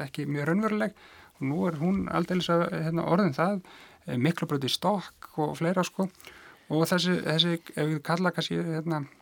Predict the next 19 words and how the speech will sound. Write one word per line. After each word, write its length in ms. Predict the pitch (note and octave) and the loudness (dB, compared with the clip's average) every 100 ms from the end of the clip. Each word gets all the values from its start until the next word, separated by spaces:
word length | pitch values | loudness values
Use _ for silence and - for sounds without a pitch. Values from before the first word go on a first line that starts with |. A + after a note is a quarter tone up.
| _ - - - _ - | _ -10 -10 -10 _ -2
breytingar 380 | D#3+ F3 F3 | 0 2 2
í 60 | E3 | 4
samgöngum, 480 | F#3 F#3 D3+ C#3 A#2+ | 4 2 0 -2 -2
samgöngubylting 840 | D3 D3+ E3 D#3 - F3+ - C#3+ - | 0 0 0 -2 -2 -4 -2 -4 -2
sem, 160 | C3+ | -2
hérna, 300 | C3 C3 C#3 C3+ | -2 -2 -2 -4
er 80 | - | -2
bara 200 | D3 D3 | -4 -4
handan 260 | D#3 D#3 | -2 -2
við 80 | C#3+ | -2
hornið. 380 | D#3+ - - - _ - - | -4 -6 -12 -12 _ -20 -12
Það 80 | - | -4
eru 60 | D3+ | -2
örfá 220 | E3 - | -2 0
ár 300 | D3+ D#3 D#3+ | 2 4 2
í 140 | D#3+ E3 | 0 -2
þetta 240 | C3+ C#3 | -2 -2
og 120 | B2+ | -4
þá 80 | B2+ | 0